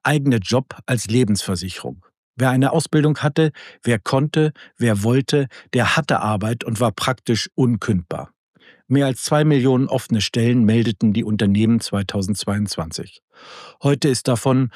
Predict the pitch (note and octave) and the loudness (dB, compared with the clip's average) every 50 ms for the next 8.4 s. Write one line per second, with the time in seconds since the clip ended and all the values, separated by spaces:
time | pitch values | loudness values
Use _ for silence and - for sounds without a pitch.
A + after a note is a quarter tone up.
0 | - - - - - C3 B2+ B2+ C3 B2+ A2 - - - B2+ B2 B2 B2 - - | -10 -20 -12 -4 0 2 2 4 2 2 0 -2 -4 -2 0 0 0 0 -2 -2
1 | - D3 - - E3+ D3+ B2 G2+ F2+ E2 F2 F2 - - - A#2 G2+ - - - | -2 -2 2 2 4 4 4 2 0 -2 -6 -10 -10 -10 -10 -10 -10 -10 -14 -16
2 | - - - _ _ _ - - - E3 D#3 D#3 - - - - C3+ C3 - C3 | -16 -20 -20 _ _ _ -8 -2 0 2 2 2 0 0 0 0 0 2 2 2
3 | E3+ C3+ - - - - - - A2+ G#2+ C#3 D3 - C3 - - - B2+ A#2+ A2 | 0 0 -2 -6 -10 -6 -4 -2 0 2 2 2 0 0 -2 0 0 0 0 0
4 | G2+ C3+ B2 - - A#2 G2+ - - G#2 - - - C#3+ C#3 C#3 C#3+ C#3+ - - | 0 -2 0 0 -2 -2 -2 -2 -4 -6 -4 -2 0 0 2 2 2 2 0 -2
5 | A#2 G2+ - - C#3 C3 B2+ B2+ B2+ B2+ A#2 A2 - - - - - - - - | -4 -4 -2 0 0 2 2 2 2 0 0 -2 -6 -14 -18 -12 -10 -8 -6 -2
6 | - G#2 G2+ G2 F#2 F#2+ F2 E2+ - F#2+ F#2+ F2+ F#2+ F2+ F2+ E2+ D#2 D#2+ E2+ F#2 | 0 0 0 0 0 -2 -4 -6 -6 -6 -4 -4 -4 -6 -6 -6 -8 -10 -14 -16
7 | - _ _ _ _ - C3+ C#3+ C3+ D3 C3+ B2 D3 - - D3+ C#3 - - - | -18 _ _ _ _ -2 0 0 2 0 0 0 -2 -2 -2 -4 -4 -4 -4 -6
8 | G#2+ G2 F2 D#2+ - - - | -4 -4 -6 -8 -12 -14 -18